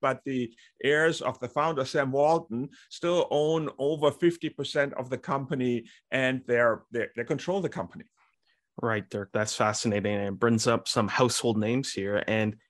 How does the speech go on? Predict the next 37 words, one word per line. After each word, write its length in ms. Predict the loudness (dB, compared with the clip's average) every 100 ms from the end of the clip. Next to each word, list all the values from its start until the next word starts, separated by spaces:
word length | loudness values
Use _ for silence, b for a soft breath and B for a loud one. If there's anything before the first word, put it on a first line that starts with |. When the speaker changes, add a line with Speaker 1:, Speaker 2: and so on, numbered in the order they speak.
| _ 0
Speaker 2:
it's 160 | 2 4
just 220 | 4 6
fascinating 600 | 4 4 4 4 4 0
to 100 | -2
think 180 | -2 0
about 220 | 2 0
it. 80 | 2
So 340 | 4 4 4 0
maybe 220 | 0 0
just 240 | -2 -2 0
to 260 | 0 0 -6 _ _ 0
bring 160 | 0
some 140 | 2 2
more 160 | 2
out 160 | 2 0
of 120 | 0
this 180 | -4 -2
here, 320 | -4 0 0
are 120 | 2 4
there 220 | 2 2
any 280 | 0 0 2
other 260 | 2 4 2
examples 560 | 0 -2 -2 -2 -6
of 260 | -2 -2 -4 b b
different 280 | 0 2 2
kinds 420 | 2 4 4 4
of 40 | 2
mixed 340 | 0 -2 -2
ownership 440 | 0 0 0 -2
models? 480 | -4 -6 -6 -10 -12 -16 _ _ _ b b b 0
Speaker 1:
Yeah, 220 | 4 6 6
and 140 | 6
that's 340 | 4 4 -8 -4
really, 460 | 2 4 6 6 6
uh, 340 | 4 6 6 6
there 140 | 6
are, 280 | 8 6